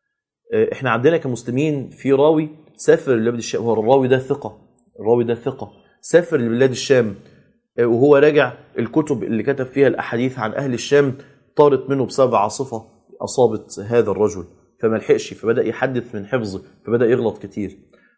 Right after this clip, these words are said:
فعلماء قالوا: "إحنا ناخد منه أي حديث ما عدا روايته عن الشاميين".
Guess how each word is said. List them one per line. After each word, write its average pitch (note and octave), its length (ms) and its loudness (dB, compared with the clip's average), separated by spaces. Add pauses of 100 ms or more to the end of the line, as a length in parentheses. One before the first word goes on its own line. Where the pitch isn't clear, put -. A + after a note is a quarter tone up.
فعلماء C3 400 4
قالوا: D#3 200 2
"إحنا B2+ 160 -4
ناخد C#3 220 0
منه C#3+ 280 -4
أي C#3+ 220 0
حديث C3 440 -4 (540)
ما A#2 160 0
عدا D3 300 2 (200)
روايته A#2+ 460 0
عن G2+ 100 -8
الشاميين". F2+ 540 -14